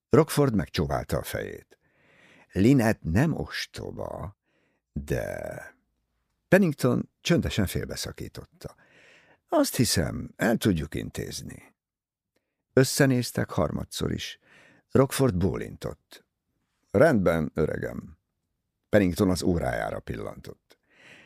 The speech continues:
"Akármelyikünk is megy, gyorsan kell cselekednünk." "Inkább te menj. Mindig jó barátságban voltál Lynettel.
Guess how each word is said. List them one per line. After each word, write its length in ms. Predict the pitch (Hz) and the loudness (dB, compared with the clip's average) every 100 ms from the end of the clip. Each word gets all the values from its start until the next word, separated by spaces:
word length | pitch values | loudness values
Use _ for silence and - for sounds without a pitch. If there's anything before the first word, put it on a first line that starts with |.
| _ _ - | _ _ 2
"Akármelyikünk 920 | 110 139 123 117 117 113 - 123 113 | 4 8 8 8 6 6 4 2 4
is 180 | 120 - | 2 4
megy, 360 | 120 110 117 - | 4 4 2 2
gyorsan 420 | 113 131 131 113 | 4 4 2 2
kell 200 | 95 67 | 2 -2
cselekednünk." 960 | - 57 53 - 50 50 50 - - _ _ _ _ - - | -2 -6 -6 -10 -12 -14 -16 -20 -20 _ _ _ _ -20 -6
"Inkább 260 | - 135 113 | 2 4 4
te 140 | - | 0
menj. 440 | 69 - - - _ _ _ _ | -4 -6 -14 -18 _ _ _ _
Mindig 320 | 104 117 107 | 4 6 6
jó 160 | 92 90 | 4 2
barátságban 640 | 80 67 69 - 73 80 71 | 2 0 0 0 0 0 -2
voltál 380 | 69 - 64 | -2 -4 -6
Lynettel. 680 | 62 57 50 _ - 52 55 | -6 -8 -12 _ -12 -10 -10